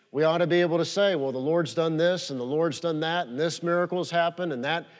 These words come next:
provision came in above and beyond." We ought to have victories to tell. You know, it always threw me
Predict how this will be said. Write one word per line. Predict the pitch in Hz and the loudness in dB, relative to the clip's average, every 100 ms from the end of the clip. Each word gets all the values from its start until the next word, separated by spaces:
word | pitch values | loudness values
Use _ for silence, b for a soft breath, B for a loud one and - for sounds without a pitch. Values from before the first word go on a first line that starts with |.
| B B | B B
provision | 156 143 175 160 165 160 | -4 0 2 2 0 -2
came | 165 170 | -2 0
in | 170 165 | 2 0
above | 135 160 156 | 0 0 0
and | 160 | -2
beyond." | 156 160 185 - B B B | -2 -2 -4 -8 B B B
We | 156 | 0
ought | 175 185 | 4 4
to | 175 | 2
have | 170 175 170 | 4 2 2
victories | 131 214 - 165 120 - | 2 0 0 -2 -2 -8
to | 113 | -14
tell. | - 107 85 _ b b b b b b | -10 -10 -10 _ b b b b b b
You | 143 | 2
know, | 160 | 4
it | |
always | 180 220 220 180 139 - - - - _ _ _ _ _ _ _ _ | 6 6 6 4 2 -8 -14 -20 -20 _ _ _ _ _ _ _ _
threw | - - 220 233 | -10 4 6 6
me | 160 | 2